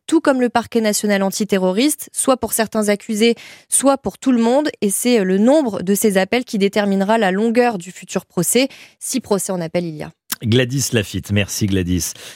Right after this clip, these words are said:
Speaker 2: Dans le quartier du Bataclan, dans celui des Terrasses où la barbarie islamiste a frappé le treize novembre deux mille quinze,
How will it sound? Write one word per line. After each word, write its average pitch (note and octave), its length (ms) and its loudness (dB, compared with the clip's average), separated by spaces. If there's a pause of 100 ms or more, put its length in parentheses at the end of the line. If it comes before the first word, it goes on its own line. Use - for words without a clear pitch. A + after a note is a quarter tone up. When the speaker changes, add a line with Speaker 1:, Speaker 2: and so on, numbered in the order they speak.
(120)
Speaker 2:
Dans A#2+ 160 2
le A#2 120 0
quartier A#2 440 -4
du G2+ 120 -2
Bataclan, A#2 720 -2
dans A2 140 -2
celui G#2 380 0
des G2 180 2
Terrasses B2 680 -4
où G2 60 -2
la F2+ 100 -2
barbarie G#2 640 -2
islamiste G#2+ 580 0 (380)
a F#2+ 100 0
frappé B2+ 480 -2
le G#2 120 -4
treize G2+ 260 -2
novembre G#2 400 0
deux G2 100 0
mille G2+ 240 -2
quinze, B2+ 300 0